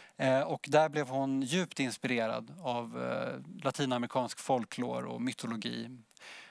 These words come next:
och, eh, symbolik framför allt. Så att hon, eh, bygger upp de här väldigt speciella miljöerna. Eh, det här är en av hennes, eh,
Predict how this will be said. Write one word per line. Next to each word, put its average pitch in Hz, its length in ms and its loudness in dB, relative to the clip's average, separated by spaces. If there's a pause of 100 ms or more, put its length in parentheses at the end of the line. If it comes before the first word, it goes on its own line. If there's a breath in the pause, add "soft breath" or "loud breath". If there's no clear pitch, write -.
(220 loud breath)
och, - 360 -8
eh, 127 80 -2
symbolik 127 840 0
framför 120 360 0
allt. 127 300 -4
Så - 140 -2
att - 240 -4
hon, 156 480 -2
eh, 156 260 0 (560 loud breath)
bygger 151 420 2
upp - 200 -6
de 151 140 2
här 117 460 2 (180)
väldigt 131 540 2
speciella 117 580 -6
miljöerna. 123 600 -6 (600 loud breath)
Eh, 120 640 -4 (1500)
det 120 60 -6
här 123 120 2
är 120 100 4
en 117 100 -4
av 117 80 -2
hennes, 117 360 -8
eh, 127 340 -6